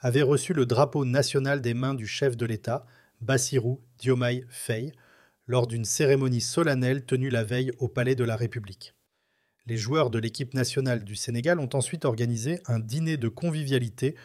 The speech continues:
au stade Maître Abdoulaye Wade mardi soir, afin de renforcer l'esprit de groupe avant le mondial, rapporte la Fédération sénégalaise de football, F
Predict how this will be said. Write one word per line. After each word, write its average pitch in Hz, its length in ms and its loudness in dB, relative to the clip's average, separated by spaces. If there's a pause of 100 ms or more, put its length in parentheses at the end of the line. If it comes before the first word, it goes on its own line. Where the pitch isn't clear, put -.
(300)
au 131 120 4
stade 156 320 2
Maître 139 440 -2
Abdoulaye 135 440 2
Wade 117 380 -2 (360)
mardi 127 320 4
soir, 120 420 -2 (300)
afin 139 320 2
de 123 120 0
renforcer 131 640 2
l'esprit 139 420 -2
de 117 140 -2
groupe 120 360 -2 (120)
avant 147 260 2
le 135 100 2
mondial, 117 460 -2 (420)
rapporte 147 540 4
la 113 140 0
Fédération 139 560 0
sénégalaise 143 640 2
de 113 120 -2
football, 117 500 -4 (600)
F 123 300 0